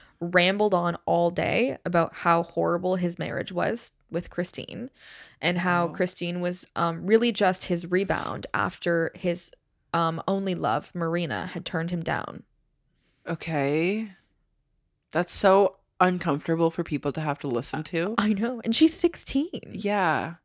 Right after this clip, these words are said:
Speaker 1: Like, that's uncomfortable in general, but, like, you're like,
Speaker 2: It
Speaker 1: "Okay, so this, like, old man <laughs> is just telling me
Speaker 2: I'm not
Speaker 1: about
Speaker 2: your
Speaker 1: all of his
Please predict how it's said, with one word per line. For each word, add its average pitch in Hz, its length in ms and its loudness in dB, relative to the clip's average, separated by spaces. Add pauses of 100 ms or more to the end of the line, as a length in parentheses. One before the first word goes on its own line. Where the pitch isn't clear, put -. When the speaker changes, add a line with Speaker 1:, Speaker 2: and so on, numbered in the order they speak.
(220)
Speaker 1:
Like, 240 140 4
that's 254 180 8
uncomfortable 294 440 8
in 190 100 6
general, 170 480 4
but, 180 160 6
like, 185 160 6
you're 185 120 6
like, 185 160 8
Speaker 2:
It - 40 2
Speaker 1:
"Okay, 175 180 2
so 170 100 -6
this, 170 160 2
like, 170 140 2 (140)
old 180 480 2
man 165 480 0
<laughs> - 80 -6
is - 260 6
just 262 260 4
telling 226 440 8
me 202 280 2 (120)
Speaker 2:
I'm 202 160 6
not 214 80 12
Speaker 1:
about 202 120 12
Speaker 2:
your 233 100 8
Speaker 1:
all 208 140 12
of 226 80 8
his 170 100 8